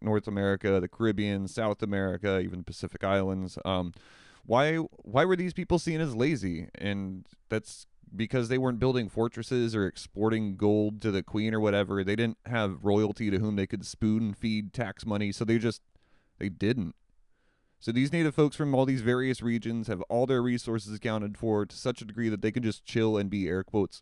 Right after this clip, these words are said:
lazy. They don't need anything. And ironically, the European explorers learned about hammocks because of the, air quotes,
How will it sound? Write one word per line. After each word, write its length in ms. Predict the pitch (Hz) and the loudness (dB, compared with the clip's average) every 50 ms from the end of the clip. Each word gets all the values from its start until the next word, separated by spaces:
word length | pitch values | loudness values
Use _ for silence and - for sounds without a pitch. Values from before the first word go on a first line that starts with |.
| _ - | _ -4
lazy. 480 | 87 104 120 127 117 85 85 85 87 - - - - - - - | 0 2 2 2 2 0 -2 -6 -8 -10 -16 -20 -20 -20 -8 2
They 120 | - 147 | 2 4
don't 200 | 156 180 170 - - | 4 4 2 0 0
need 380 | 107 113 127 147 160 160 147 123 | 0 0 2 2 0 0 0 0
anything. 680 | 95 113 131 165 156 117 - - 90 - - - - - _ _ _ - - | 0 0 0 0 -2 -4 -6 -8 -12 -10 -12 -14 -16 -18 _ _ _ -10 -2
And 80 | - | 2
ironically, 760 | 117 120 117 110 139 190 220 214 185 - 127 110 98 95 95 - - - - | 2 4 4 4 4 2 2 -2 -4 -2 0 0 0 0 -2 -6 -12 -6 -2
the 80 | 110 | 0
European 540 | 113 117 - - 139 139 135 131 113 104 - - - | 0 0 0 -2 -2 0 0 2 0 -2 -4 -2 -2
explorers 960 | 110 101 - - - - - 127 147 202 226 151 113 107 98 98 101 - | -2 -2 -2 -10 -14 -10 -2 0 2 4 6 6 6 4 4 0 -2 -6
learned 280 | - 107 123 127 120 117 | 0 0 2 4 4 4
about 260 | 101 110 101 - - | 4 4 2 2 -2
hammocks 480 | - - - 208 233 220 143 - - - | -8 -6 -4 -2 0 0 0 -2 -4 -6
because 420 | - 117 107 98 - 113 104 95 | -4 -4 -4 0 2 0 0 2
of 160 | 104 98 90 | 0 -4 -2
the, 200 | 90 107 95 - - | -2 -2 -2 -2 0
air 160 | 98 101 98 | 0 0 0
quotes, 380 | 87 - 104 95 95 - - | 2 2 2 2 2 0 -6